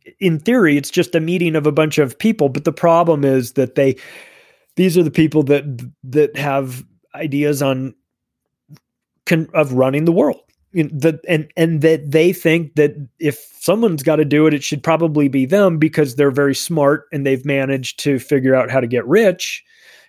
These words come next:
and how to get powerful and how to get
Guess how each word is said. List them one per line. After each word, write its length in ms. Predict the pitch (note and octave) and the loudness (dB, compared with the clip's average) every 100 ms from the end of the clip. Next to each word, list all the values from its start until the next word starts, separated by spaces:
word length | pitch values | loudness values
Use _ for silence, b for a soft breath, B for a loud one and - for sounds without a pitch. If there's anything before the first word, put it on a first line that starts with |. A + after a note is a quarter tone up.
| b | b
and 420 | D#3+ D3 C#3+ C#3+ C3 | -2 0 2 0 -2
how 160 | C#3 | -2
to 80 | C#3+ | 0
get 160 | C3 - | -2 -2
powerful 600 | E3+ A3+ A3+ F#3 F#3+ F3 | 0 2 2 2 4 2
and 80 | |
how 160 | B2 C#3+ | 0 -2
to 80 | C#3 | 0
get 300 | C3+ C3+ | 0 0